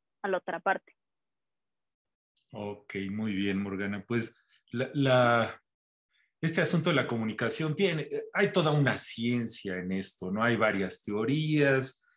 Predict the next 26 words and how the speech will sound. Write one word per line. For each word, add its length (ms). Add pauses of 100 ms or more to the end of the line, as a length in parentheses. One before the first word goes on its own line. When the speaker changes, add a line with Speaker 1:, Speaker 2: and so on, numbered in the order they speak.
(320)
Speaker 2:
múltiples 760
perspectivas, 800
se 120
puede 220
visualizar 560
la 120
comunicación 640
desde 160
el 80
punto 220
de 80
vista, 520 (460)
pues 140
desde 200
el 80
molecular 680
hasta 440
el 140
social 760
o 280 (180)
interplanetario, 1160
si 180
le 100
queremos 320
llamar, 360
¿no? 140